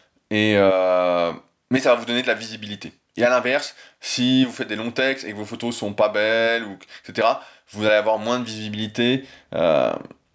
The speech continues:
et donc, à terme, on sait très bien que moins de visibilité, bah, c'est moins de croissance, c'est voir la décroissance. Allez, au mieux, c'est la stagnation.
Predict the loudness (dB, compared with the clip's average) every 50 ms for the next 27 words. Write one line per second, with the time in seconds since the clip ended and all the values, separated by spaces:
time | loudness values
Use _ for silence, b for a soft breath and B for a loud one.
0 | _ -2 0 2 4 4 4 4 2 2 2 0 0 0 -4 -6 -8 -8 -6 -6
1 | -4 -2 -2 -2 -2 -2 -4 -4 -2 0 0 0 -2 -2 -6 -8 -8 -6 -6 -6
2 | -2 0 2 2 2 0 B B B B B B 2 4 6 6 4 4 0 -2
3 | -4 -2 0 2 0 2 2 2 2 2 0 -2 -4 -4 -4 -6 -10 -12 -10 -6
4 | -2 2 2 2 2 2 0 -4 -2 0 0 0 0 -2 -4 -4 -4 -4 -6 -8
5 | -12 -14 B B B B B -2 0 0 0 0 0 0 0 0 -2 0 0 0
6 | 0 0 0 -4 -4 -4 -4 -4 -4 -6